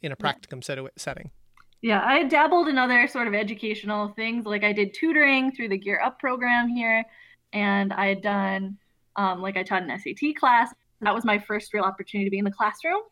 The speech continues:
Speaker 2: and to build those sort of long-term relationships with students around content, which, which I
Speaker 1: Mm.
Speaker 2: enjoyed.
Speaker 1: So you finish your practicum, and then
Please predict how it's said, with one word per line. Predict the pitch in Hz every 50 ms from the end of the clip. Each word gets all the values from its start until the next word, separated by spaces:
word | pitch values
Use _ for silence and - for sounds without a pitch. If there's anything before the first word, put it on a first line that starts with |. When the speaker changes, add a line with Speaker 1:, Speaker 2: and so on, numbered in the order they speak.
| _ _ _ _ -
Speaker 2:
and | 220 208 208 208 202
to | 202 220
build | 196 226 226 226 220
those | 208 202 202 -
sort | 208 202 190
of | 180 190
long-term | 202 196 202 220 240 - 285 269 269
relationships | 269 254 254 269 254 262 269 269 277 254 -
with | 262 262 262
students | - - 254 262 254 262 262 254 -
around | 226 202 196 196 202 208 202 208 -
content, | - 190 180 202 - - - - -
which, | - 202 202 - - _ _ -
which | - 131 127
I | 175 180
Speaker 1:
Mm. | -
Speaker 2:
enjoyed. | 113 - - - - - _ _ _ _ _ _ _ _ _ _ _ _ _ _ _ _ _ _ _ _ - - _ - - - - -
Speaker 1:
So | _ - 190 175
you | 175 165 170 170
finish | - 226 233 240 202 -
your | 220 202 190 185
practicum, | 175 - 185 170 165 - - - - 165 156 156 165 202 220 -
and | - 175 156 160 160 160 160
then | 160 160 160 160 160 160 160 160 160 160 151